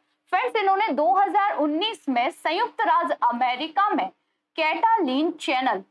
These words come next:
कैटानीला चैनल को पार करने वाले असम के ये पहले व्यक्ति भी बने हैं। ठीक है, चलिए आगे बढ़ते हैं, कुछ extra फैक्ट discuss कर लेते हैं। जैसे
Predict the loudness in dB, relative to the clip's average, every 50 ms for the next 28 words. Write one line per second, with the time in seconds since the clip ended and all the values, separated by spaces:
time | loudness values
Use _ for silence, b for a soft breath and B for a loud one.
0 | _ -2 -2 -2 0 0 0 0 0 0 2 2 0 0 -2 -4 -4 -4 -2 0
1 | 0 0 0 -2 -2 -2 -2 -2 -2 -4 0 0 2 2 2 0 0 0 0 0
2 | 0 0 0 2 2 2 2 2 -2 -2 0 0 -2 0 0 0 0 0 0 0
3 | 0 0 0 0 -2 -4 _ 0 0 0 2 0 0 0 0 0 -2 -4 -6 -4
4 | -2 -2 -2 -2 -2 _ -10 -10 -10 -10 -8 -6 -4 -4 -4 -6 -6 -4 -2 -2
5 | -2 -4 -10 -10 -4 -4 -4 -4 _ -6 -8 -6 -4 -4 -6 -6 _ _ _ _
6 | _ _ _ _ -6 -4 -4 -2 -4 -4 -4 -4 -2 -2 0 0 0 0 0 0
7 | 0 -2 -2 0 0 -2 -2 _ _ _ _ _ _ _ _ _ _ _ _ _
8 | _ _ _ _ _ _ _ _ _ _ _ _ _ _ -6 -6 -4 -2 -2 0
9 | 0 0 0 0 0 0 0 0 -4 -10 -10 -6 -6 -4 -4 -4 -4 -4 0 -2
10 | 0 0 0 -2 -2 0 0 -2 -2 -2 -6 -4 -4 -6 -6 -4 -4 -4 -2 -2
11 | -6 -6